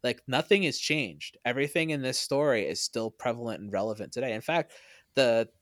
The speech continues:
the housing situation that the kid's dealing with is, like, insanely, like,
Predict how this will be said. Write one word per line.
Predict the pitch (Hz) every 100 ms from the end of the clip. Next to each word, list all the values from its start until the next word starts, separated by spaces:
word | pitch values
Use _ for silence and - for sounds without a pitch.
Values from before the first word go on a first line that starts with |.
| -
the | 117
housing | 131 160 208 131
situation | - 123 - 113 113 - 113
that |
the | -
kid's | - 117 107
dealing | 117 110 104 101
with | 101 95 _
is, | 107 90 87
like, | 107 104 95 _ _ _
insanely, | 117 110 - - - - - 139 175 143 113 95 101
like, | 107 85 76